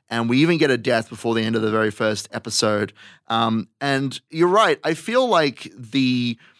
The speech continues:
the story itself and what the audience is being asked to do is very straightforward. It's not the same. Uh, we've joked a little bit about A R Gs, alternate or augmented reality games in the past,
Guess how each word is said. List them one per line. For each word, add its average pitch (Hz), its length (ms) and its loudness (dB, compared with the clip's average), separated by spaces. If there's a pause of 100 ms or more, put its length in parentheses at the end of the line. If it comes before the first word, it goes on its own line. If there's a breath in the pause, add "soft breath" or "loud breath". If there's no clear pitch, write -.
(120 soft breath)
the 135 120 0
story 143 460 2
itself 120 520 0
and 113 160 -4
what 117 220 0
the 143 140 -4
audience 120 460 0
is 113 160 -6
being 117 300 -6
asked 117 280 0
to 127 80 -2
do 110 180 -2
is 107 120 0
very 110 240 -2
straightforward. - 720 -4 (360 loud breath)
It's 135 200 -4
not 139 340 2
the 165 100 -2
same. 117 680 0
Uh, 104 160 -2
we've 110 140 -4
joked 202 220 0
a 160 40 -10
little 151 80 -2
bit 117 120 0
about 107 340 0
A 120 80 -2
R 113 180 2
Gs, 117 460 -2
alternate 107 440 -4 (220)
or 113 220 -2
augmented 110 400 -2
reality 104 540 0 (160)
games 131 480 -2
in 156 80 0
the 156 40 -6
past, 175 420 -2